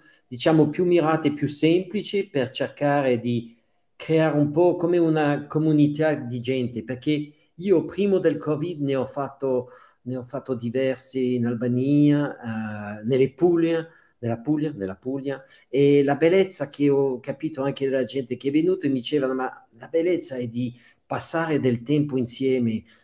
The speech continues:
parlare di fotografia, fare delle fotografie", ma non sarà mai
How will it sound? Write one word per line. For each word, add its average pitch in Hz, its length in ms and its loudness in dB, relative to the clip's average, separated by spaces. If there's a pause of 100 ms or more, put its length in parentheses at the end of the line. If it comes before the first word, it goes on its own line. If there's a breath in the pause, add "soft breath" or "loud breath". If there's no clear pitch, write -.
(140 soft breath)
parlare 147 580 2
di 131 100 0
fotografia, 123 800 -2
fare 160 480 0
delle 135 160 4
fotografie", 123 580 0
ma 123 120 2
non 151 220 4
sarà 165 260 0
mai 165 400 2